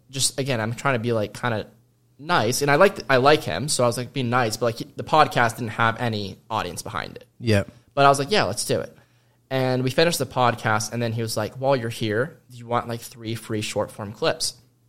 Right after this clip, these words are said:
Speaker 1: And I go, "Sure." And didn't script them, like, didn't have a plan. I'm just like, "Three free short-form clips, and then I'm outta here going back home." And I record the three, and, um, I post the first one once he edits it,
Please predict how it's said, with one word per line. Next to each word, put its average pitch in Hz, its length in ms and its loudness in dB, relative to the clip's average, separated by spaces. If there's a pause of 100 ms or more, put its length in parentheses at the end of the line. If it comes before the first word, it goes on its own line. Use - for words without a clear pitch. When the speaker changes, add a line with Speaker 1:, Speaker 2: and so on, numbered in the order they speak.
(580)
Speaker 1:
And 120 480 -2
I 117 80 -4
go, 110 160 -6
"Sure." 127 540 0 (480)
And 123 360 2 (260)
didn't 170 200 2
script - 480 4
them, 147 400 6
like, 120 460 -2
didn't 151 180 0
have 160 140 0
a 156 40 0
plan. 135 720 0
I'm 127 200 -4
just 117 100 -4
like, 113 140 -2 (160)
"Three 131 320 -4
free 131 300 -2
short-form 120 440 -4
clips, 135 320 -2
and 127 80 -4
then 117 80 0
I'm 113 100 -4
outta 117 200 0
here 113 120 -2
going 110 200 -4
back 104 220 -4
home." 87 220 -12 (540)
And 110 160 -2
I 107 40 0
record 110 420 -2
the 113 40 -8
three, 113 520 -4 (400)
and, 107 440 -2
um, 101 420 -6 (340)
I 113 80 -6
post 135 320 -2
the 123 60 -2
first 110 360 -2
one 107 240 -2
once 107 200 -2
he - 100 -6
edits 101 320 -6
it, 101 200 -4